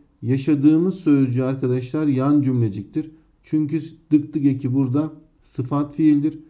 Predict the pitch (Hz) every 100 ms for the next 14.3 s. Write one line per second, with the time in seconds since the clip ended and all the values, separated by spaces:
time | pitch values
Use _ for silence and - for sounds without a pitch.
0 | _ _ - 147 151 143 139 127 123 135
1 | 120 123 120 135 - 127 123 123 156 -
2 | 156 156 143 151 - _ _ _ - 139
3 | 143 143 131 127 151 135 135 147 143 123
4 | 120 110 104 104 98 104 110 156 - -
5 | _ _ _ _ 147 175 190 156 160 170
6 | 180 - 151 156 - - 151 - _ _
7 | _ _ 156 196 170 160 151 139 - 170
8 | 170 - _ _ 127 160 170 170 135 113
9 | 127 151 151 151 147 147 156 143 127 120
10 | 120 113 110 117 104 98 135 147 151 151
11 | 156 - _ _ - 135 147 147 139 131
12 | 127 120 135 131 127 135 135 151 151 147
13 | 139 151 - - _ _ _ 147 147 127
14 | 123 147 151